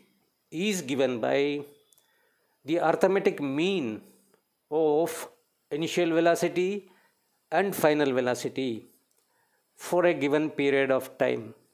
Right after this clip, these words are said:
That is, average velocity is equal to initial velocity plus final velocity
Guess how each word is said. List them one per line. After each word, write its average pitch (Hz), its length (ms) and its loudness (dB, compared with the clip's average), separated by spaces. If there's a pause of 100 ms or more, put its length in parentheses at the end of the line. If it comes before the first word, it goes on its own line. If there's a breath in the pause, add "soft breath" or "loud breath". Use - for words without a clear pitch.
(240)
That 123 220 -6
is, 165 400 -4 (760)
average 180 460 2
velocity 165 600 2
is 135 300 -6
equal 135 300 -2
to 143 420 -4 (400)
initial 170 480 0
velocity 175 800 0 (960)
plus 196 220 0
final 151 440 2
velocity 143 720 -2